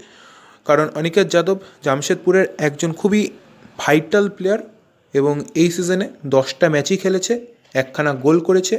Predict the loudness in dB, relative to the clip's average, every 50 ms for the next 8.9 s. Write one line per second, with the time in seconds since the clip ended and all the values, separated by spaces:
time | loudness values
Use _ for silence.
0 | -4 -6 -8 -8 -6 -6 -6 -6 -4 -6 -4 -2 -2 -2 -2 0 2 2 2 4
1 | 4 2 0 0 -2 -4 -16 -20 -20 -20 -20 -20 -16 -10 -2 4 4 6 8 6
2 | 6 4 4 4 2 2 2 -2 -4 -2 -2 -2 -2 0 0 0 0 0 -2 -4
3 | -10 -10 -14 _ _ 0 0 0 0 0 0 -2 -2 -2 -2 -2 -4 -2 0 0
4 | 0 0 0 0 -2 -2 -2 -6 _ _ _ _ _ 0 2 4 4 4 4 0
5 | 0 4 4 4 4 4 4 2 2 2 0 0 0 -2 -4 -6 -4 -4 -4 -4
6 | -4 -4 -4 -2 -2 -2 -2 -4 -6 -12 -14 -20 _ _ -20 _ -20 -4 0 0
7 | 0 2 0 0 4 4 4 4 4 -2 -14 -20 -20 -20 -16 -4 0 2 2 2
8 | 2 2 2 2 4 2 0 0 0 -2 0 0 0 0 -2 -4 -6